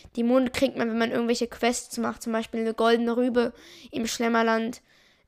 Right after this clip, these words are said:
ähm, irgendwie zu, zu einem Kopftopf bringt und dann da reinwirft, dann kriegt man einen Mond. Oder wenn man irgendwelche krassen Secrets entdeckt, zum Beispiel, manchmal muss man einfach nur im richtigen Moment an der richtigen Stelle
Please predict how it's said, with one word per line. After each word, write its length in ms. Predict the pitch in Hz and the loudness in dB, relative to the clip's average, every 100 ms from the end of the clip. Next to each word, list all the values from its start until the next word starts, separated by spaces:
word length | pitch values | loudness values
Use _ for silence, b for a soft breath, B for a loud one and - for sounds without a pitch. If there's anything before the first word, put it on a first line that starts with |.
| - | 2
ähm, 420 | 226 220 220 254 - - | 2 2 0 -6 -10 -4
irgendwie 280 | 247 233 226 | -2 -2 -2
zu, 440 | - 240 226 220 - b b b b | -4 -2 0 0 -4 b b b b
zu 140 | - | -4
einem 140 | 247 226 | -2 0
Kopftopf 540 | 262 240 - 262 233 | 2 2 0 -4 -4
bringt 240 | - 240 247 | -4 -4 -2
und 60 | |
dann 140 | 247 220 | -2 0
da 60 | |
reinwirft, 440 | 226 240 262 254 247 | 4 4 4 0 -2
dann 100 | 226 | -4
kriegt 220 | 247 247 | -4 -2
man 100 | 233 | -2
einen 120 | 226 | 0
Mond. 360 | 226 233 233 - b b b b | 0 0 -4 -10 b b b b
Oder 260 | - 226 226 | -2 2 2
wenn 80 | 233 | 2
man 140 | 233 | 2
irgendwelche 380 | 240 240 240 254 | 2 2 2 -2
krassen 360 | - 269 254 | -4 -2 -2
Secrets 460 | 247 285 - 302 269 | 0 -2 0 -2 -2
entdeckt, 400 | 269 240 240 - | -2 0 -2 -2
zum 100 | 240 | -4
Beispiel, 600 | 226 226 - 226 226 233 B B B B | -2 -4 -2 0 0 -2 B B B B
manchmal 280 | - 240 254 | -2 2 2
muss 180 | 247 254 | 2 2
man 100 | 254 | 0
einfach 180 | 254 277 | 2 2
nur 280 | 254 254 | 4 2
im 340 | - 254 247 240 | 2 0 2 0
richtigen 360 | 240 254 262 | -2 -4 -2
Moment 520 | 254 240 247 269 254 285 | 0 2 2 2 0 -2
an 100 | 233 | -2
der 120 | 247 | -2
richtigen 340 | 262 269 247 | -2 -2 -4
Stelle 420 | 240 247 233 226 | 0 0 2 0